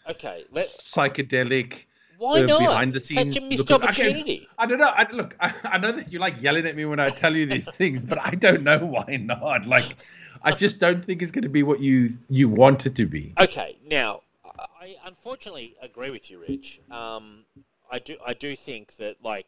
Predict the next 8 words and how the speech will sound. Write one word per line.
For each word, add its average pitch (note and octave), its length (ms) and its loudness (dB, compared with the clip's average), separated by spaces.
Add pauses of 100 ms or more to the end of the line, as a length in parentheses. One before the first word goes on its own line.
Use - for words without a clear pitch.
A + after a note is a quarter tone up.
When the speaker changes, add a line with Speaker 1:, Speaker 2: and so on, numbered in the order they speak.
Speaker 1:
there's G#2 160 -12
some G#2 160 -16
problems. - 500 -18 (140)
Look, E3+ 340 6 (240)
um, C#3 580 2 (460)
I'm C#3+ 180 -2
going G3 400 0
to C#3+ 640 -6